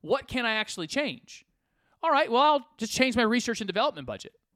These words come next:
I'll take the five billion from that, and now I'm giving fifteen billion to the federal government, and I'm going to develop less. Or,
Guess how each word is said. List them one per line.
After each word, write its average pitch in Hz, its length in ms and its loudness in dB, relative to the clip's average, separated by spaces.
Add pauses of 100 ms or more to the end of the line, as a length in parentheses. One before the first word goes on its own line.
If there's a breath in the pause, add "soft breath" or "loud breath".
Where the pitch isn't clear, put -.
(140)
I'll 196 120 4
take 240 300 -2
the 175 60 -16
five 196 360 0
billion 196 340 4
from 147 220 -8
that, 208 280 0
and 160 100 -10
now 180 160 0
I'm 190 100 -2
giving 165 200 -6
fifteen 226 440 -2
billion 202 280 2
to 180 60 0
the 160 60 0
federal 175 260 4
government, 165 440 0 (460 soft breath)
and 185 380 -2 (240)
I'm 202 160 4
going 226 160 -2
to 220 100 -6
develop 180 640 2
less. 107 460 -12 (720 soft breath)
Or, 294 320 0